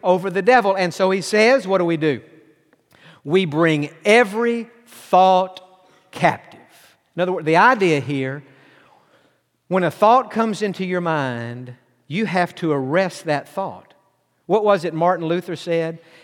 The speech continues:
He said, "I can't control it if a bird flies over my head, but I can control it. I can prevent a bird from building a nest in my hair," right? And that's how it is. We can't contr-, sometimes you'll just have a thought,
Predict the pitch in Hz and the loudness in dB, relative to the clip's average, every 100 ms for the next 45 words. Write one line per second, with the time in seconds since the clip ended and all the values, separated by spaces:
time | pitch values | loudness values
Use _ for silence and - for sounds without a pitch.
0 | - 175 185 165 180 208 208 202 175 180 | -8 -4 0 4 4 4 0 -4 -4 -8
1 | 147 - 185 180 180 180 156 139 120 143 | -6 0 0 0 -4 -6 -6 -6 -2 0
2 | 170 170 175 160 - 160 156 160 160 156 | 2 0 -2 -6 -10 -2 0 2 0 -4
3 | 143 151 151 147 139 131 127 123 120 113 | -6 -8 -6 -6 -6 -6 -8 -8 -12 -18
4 | _ _ _ _ _ _ _ _ - 151 | _ _ _ _ _ _ _ _ -2 2
5 | 156 151 - 185 180 - 147 - 160 156 | 4 2 -2 -2 -2 -6 -10 -6 -4 -4
6 | 147 151 135 135 175 170 147 151 127 156 | -6 -8 -8 -6 -6 -6 -6 -8 -6 -8
7 | - 143 143 156 143 139 127 147 135 127 | -8 -8 -4 -4 -4 -8 -6 -6 -6 -6
8 | 123 139 131 - 127 117 110 98 98 - | -6 -6 -6 -8 -14 -12 -12 -14 -18 -20
9 | _ _ _ _ _ _ 123 123 147 _ | _ _ _ _ _ _ -12 -10 -12 _
10 | _ _ _ _ _ - 180 233 269 233 | _ _ _ _ _ -8 2 2 2 2
11 | 202 190 170 139 - - _ _ _ _ | 2 2 0 -2 -10 -20 _ _ _ _
12 | _ 160 285 - 254 233 165 - 160 - | _ -4 -4 -2 -2 -2 -4 -8 -8 -8
13 | - 285 262 226 185 202 185 180 - 170 | -4 -4 0 -2 0 -4 -4 -6 -4 -4
14 | 127 - - 143 95 - | -4 -8 -4 -4 -6 -20